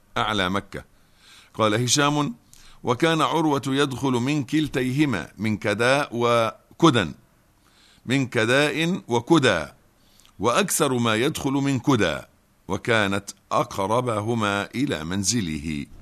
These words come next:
حدثنا عبد الله بن عبد الوهاب حدثنا حاتم عن هشام عن عروة:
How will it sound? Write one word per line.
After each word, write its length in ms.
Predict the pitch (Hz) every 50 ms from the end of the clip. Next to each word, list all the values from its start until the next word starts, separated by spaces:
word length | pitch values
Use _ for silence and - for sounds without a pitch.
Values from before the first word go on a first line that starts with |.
| - - - _ _ _ _ _ - - _ - - - - - - - - - - -
حدثنا 460 | - 156 170 175 190 147 160 143 131 113
عبد 180 | 120 120 110
الله 340 | 113 113 120 131 143 139 131
بن 120 | 113 107
عبد 320 | 107 101 113 131 123 113 127
الوهاب 640 | 123 117 117 113 87 82 90 117 113 104 80 64 - - - - _ _ _ _ _ _ _ -
حدثنا 560 | - 113 104 95 107 104 - 107 101 95 87
حاتم 640 | - 123 113 98 90 - 104 104 113 127 139 143 - - -
عن 220 | 123 127 127 127
هشام 560 | 123 120 - 135 113 90 85 85 85 82 76 - - _ -
عن 120 | 104 107
عروة: 580 | 98 110 120 104 90 87 92 92 110 113 131